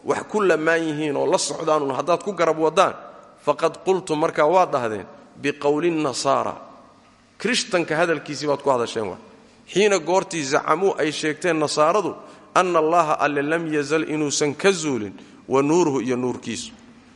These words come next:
walam yazal kamuusan zuulin, wa qudratuhu iyo qudradiisa. Halkaasi waxa weeye, shubahaadka shaydaanku uu quluubta u geliyey ee sifaatka ay ku inkireen baa waxaa la,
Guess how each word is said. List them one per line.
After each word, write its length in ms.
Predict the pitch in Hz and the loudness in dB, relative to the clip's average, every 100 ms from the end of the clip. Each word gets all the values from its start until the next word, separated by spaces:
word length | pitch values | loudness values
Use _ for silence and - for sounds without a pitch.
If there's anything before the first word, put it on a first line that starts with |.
| _ - | _ 4
walam 320 | 143 180 202 | 6 6 4
yazal 360 | 180 165 175 170 | 0 2 0 0
kamuusan 460 | 170 196 160 151 | 0 0 0 -2
zuulin, 280 | 110 110 101 - - | -2 -4 -6 -10 -2
wa 120 | 147 170 | 2 2
qudratuhu 520 | 220 185 180 - 160 | 2 2 0 2 0
iyo 140 | 151 | 0
qudradiisa. 520 | 147 127 120 95 - - - - _ - - - - - - - - | -2 -4 -4 -6 -12 -18 -20 -20 _ -20 -20 -20 -20 -20 -20 -20 -6
Halkaasi 380 | 135 135 147 135 | -6 0 -2 0
waxa 160 | 151 135 | -4 -4
weeye, 200 | 92 82 - - - - _ - _ _ _ _ - _ _ _ _ - - _ _ _ - | -6 -8 -18 -20 -20 -20 _ -20 _ _ _ _ -20 _ _ _ _ -20 -20 _ _ _ -18
shubahaadka 960 | - - 147 147 156 190 - - 156 - - - - - _ | -6 -2 2 2 4 2 2 -4 -4 -4 -10 -20 -20 -20 _
shaydaanku 720 | - - 143 139 165 151 - 127 | -12 -4 -4 0 0 0 -4 -6
uu 320 | 123 120 - - - - - - | -6 -6 -10 -16 -20 -20 -20 -8
quluubta 400 | 131 139 165 - | 0 0 0 -2
u 120 | 127 139 | -2 -2
geliyey 460 | 113 95 95 85 | -4 -4 -2 -2
ee 40 | 113 | -2
sifaatka 480 | - 131 160 - - | -2 0 0 2 -4
ay 80 | |
ku 220 | 127 143 139 | -4 -4 -6
inkireen 360 | 135 147 147 | -4 -2 -2
baa 120 | 127 | 0
waxaa 280 | 143 143 127 | -2 0 -2
la, 140 | 135 | -2